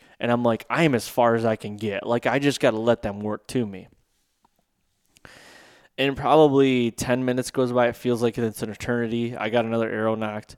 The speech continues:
Uh, and finally gets to the point where I'm like, I keep telling myself, "Okay,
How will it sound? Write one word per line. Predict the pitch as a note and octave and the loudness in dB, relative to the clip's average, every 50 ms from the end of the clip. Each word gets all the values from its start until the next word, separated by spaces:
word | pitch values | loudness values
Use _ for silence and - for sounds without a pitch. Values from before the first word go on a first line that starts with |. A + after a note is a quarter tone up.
| _ _ _ _ _ _ _ _ _ - | _ _ _ _ _ _ _ _ _ -6
Uh, | - G#2 G2 F#2+ F#2 F2+ - _ _ _ _ _ _ _ _ _ _ _ _ _ _ _ _ | -4 -2 -2 -2 -6 -10 -12 _ _ _ _ _ _ _ _ _ _ _ _ _ _ _ _
and | - F2+ G#2+ G#2 G2 G2+ - _ _ _ _ _ _ _ _ _ | -2 -2 -2 -2 -4 -10 -16 _ _ _ _ _ _ _ _ _
finally | _ - - C3+ C3 D3 D#3+ E3 D#3+ | _ 2 4 6 6 6 6 4 2
gets | C#3 C#3+ D3 - - | 4 2 2 2 2
to | - | 0
the | C3+ B2 | 0 0
point | - - B2+ B2 A2 | 2 0 0 0 0
where | A2 A2+ A2+ | 0 0 0
I'm | A2 A2 A2 | 0 0 0
like, | A2 G#2+ - | -4 -4 -2
I | - A2+ | -6 -8
keep | - - D3 C#3+ | -6 -8 -12 -8
telling | - - C#3+ C3 B2 | -2 0 2 2 2
myself, | A#2 A2 - - A2 G#2 | 0 -2 -2 -6 -4 -4
"Okay, | A2+ A2+ - - F#2 | -6 -8 -8 -10 -18